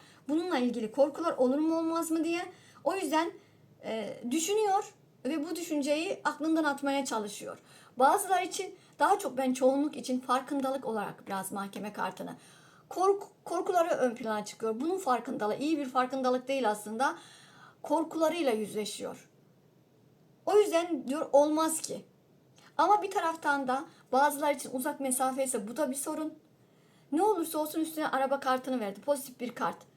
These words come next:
Temmuz ayı vurgusu da var. Yani hayır diyor, mücadele et diyor. Mücadele, korkuların diyor, e, gelip geçiyor düşünce, başlangıç istiyor.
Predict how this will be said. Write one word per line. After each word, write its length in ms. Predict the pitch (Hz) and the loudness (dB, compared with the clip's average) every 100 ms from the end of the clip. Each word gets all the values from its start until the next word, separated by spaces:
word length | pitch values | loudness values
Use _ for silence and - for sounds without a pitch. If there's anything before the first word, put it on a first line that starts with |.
| _ _ _ | _ _ _
Temmuz 340 | - 254 254 247 | 0 4 4 4
ayı 260 | 226 220 - | 0 -2 -6
vurgusu 340 | 220 233 240 - | -8 -8 -6 -4
da 120 | 220 | 0
var. 240 | 233 254 - _ _ _ _ _ _ _ _ _ _ - - _ _ _ _ - | 0 -2 -10 _ _ _ _ _ _ _ _ _ _ -20 -20 _ _ _ _ -2
Yani 380 | 311 320 320 - - - | 2 4 2 -4 -18 0
hayır 320 | 381 381 247 | 2 2 2
diyor, 120 | 247 | 2
mücadele 500 | 269 302 302 302 294 | 2 2 0 0 -4
et 180 | 262 - | -6 -10
diyor. 280 | 190 - - _ _ | -12 -12 -20 _ _
Mücadele, 520 | 285 311 294 285 247 | -4 2 2 4 0
korkuların 840 | - 320 339 339 339 330 311 - 220 | -2 -6 -4 0 0 0 -4 -6 -4
diyor, 280 | 226 - - _ _ _ _ - _ _ | -4 -4 -8 _ _ _ _ -20 _ _
e, 260 | 190 196 - | -6 -6 0
gelip 280 | 262 302 311 | 2 2 0
geçiyor 440 | 294 285 311 294 | -6 -4 -2 -2
düşünce, 520 | 294 262 294 277 294 254 | -2 -4 -4 -2 -2 -2
başlangıç 500 | 233 277 285 285 302 | -2 -2 -2 -4 -10
istiyor. 400 | 277 311 311 | -10 -4 -4